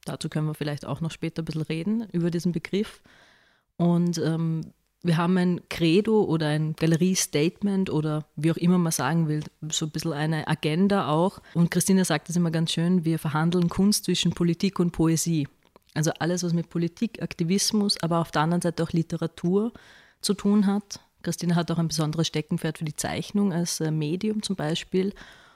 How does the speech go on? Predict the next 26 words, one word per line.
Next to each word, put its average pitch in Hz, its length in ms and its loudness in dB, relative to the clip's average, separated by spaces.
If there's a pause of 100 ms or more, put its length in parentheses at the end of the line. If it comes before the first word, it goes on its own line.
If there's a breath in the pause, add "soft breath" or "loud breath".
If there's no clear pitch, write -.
(140 soft breath)
Und, 190 320 6
äh, 165 300 2 (120)
so 196 300 4
prägen 180 360 2
wir 175 180 2
eigentlich, 165 500 0
äh, 160 280 -2 (160)
die 165 60 -6
Kunstszene 175 560 2
in 160 140 2
Wien 185 140 2
seit - 220 -2
dreißig - 380 -4
Jahren 69 360 -6 (360)
mit - 320 -6
dieser 165 240 2
Agenda 147 380 0
im 156 100 2
Hinterkopf. 151 720 -2 (100)
Wir - 80 -6
haben 160 120 0
ganz 160 200 -2
verschiedene 202 380 0
Künstler 214 340 0
im 165 100 0
Programm, 165 460 -2